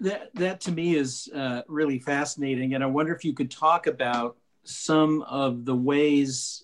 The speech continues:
in which, say, in, in human society, uh, but also other,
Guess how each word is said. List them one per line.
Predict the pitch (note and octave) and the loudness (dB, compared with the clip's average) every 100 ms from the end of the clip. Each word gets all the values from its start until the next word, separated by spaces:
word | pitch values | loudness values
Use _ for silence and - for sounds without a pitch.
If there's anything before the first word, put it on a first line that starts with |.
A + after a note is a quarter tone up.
| - | -6
in | C#3+ C3 C3+ | 0 2 4
which, | C#3 C3+ C3 - | 4 4 2 0
say, | D#3 C#3+ C#3 - - | 2 4 2 -2 -8
in, | - D3 C3 C3 B2 | 0 2 4 2 -2
in | D#3 D3 C#3 | -4 0 0
human | C#3 F3 F3 D#3+ | 4 6 8 6
society, | - B2+ - C3+ B2+ B2+ A#2+ A#2+ A#2+ - _ _ _ _ - | 4 0 2 2 2 -2 -6 -8 -12 -16 _ _ _ _ 0
uh, | D#3+ C#3 | 4 4
but | C3+ A3 | 6 4
also | G#3+ G#3 F#3 D#3 C#3+ | 4 2 -2 -2 -2
other, | E3 D#3+ C#3 B2+ | -4 -2 -2 -4